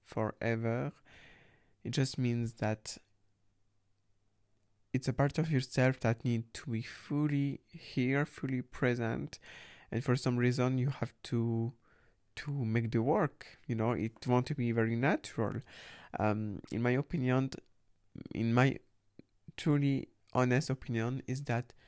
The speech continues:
every side of yourself takes time to,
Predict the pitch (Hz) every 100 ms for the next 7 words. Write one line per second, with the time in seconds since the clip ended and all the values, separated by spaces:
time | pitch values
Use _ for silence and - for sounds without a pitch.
0 | - _ _ - 160 160 117 156 - -
1 | - 135 120 127 - 131 117 - 120 123
2 | - - _ _ _ _ _ _ _ _
3 | _ _ - 143 - - 135 131 135 -
4 | - 123 120 120 120 120 117 120